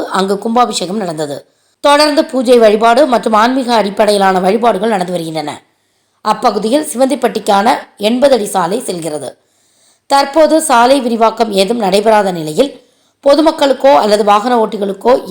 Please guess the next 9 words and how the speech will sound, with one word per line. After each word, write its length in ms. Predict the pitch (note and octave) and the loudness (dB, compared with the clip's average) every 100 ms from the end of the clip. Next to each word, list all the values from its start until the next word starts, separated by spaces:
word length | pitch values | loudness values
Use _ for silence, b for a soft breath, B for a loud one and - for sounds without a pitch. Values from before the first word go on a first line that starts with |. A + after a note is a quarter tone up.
| G3 | -2
எவ்வித 280 | G#3 B3 A#3+ G3 | 0 2 2 2
இடையூறும் 420 | F#3+ G#3 A3 G3+ F3 | -2 0 0 -2 -6
இல்லாமல் 340 | F3 F3 C4+ - _ _ _ _ _ _ | -6 -6 -6 -10 _ _ _ _ _ _
விநாயகர் 440 | A#3+ D4 D4+ C#4 C4 | -2 0 2 0 0
கோயில் 300 | A3+ G#3+ C4 - F#3+ | 0 0 -2 -2 2
ஓரமாக 480 | A3+ B3+ G3+ G3 A3+ | 2 2 0 0 -2
அமைந்துள்ளது. 500 | F3+ E3 D#3 D3+ C3 - _ _ _ _ _ _ - | -4 -6 -6 -8 -10 -16 _ _ _ _ _ _ -6
விநாயகர் 500 | G#3+ A3+ G#3 G3 F#3+ | -2 0 0 -2 -2
சதுர்த்தி 360 | G#3 A#3 - | -2 -2 -4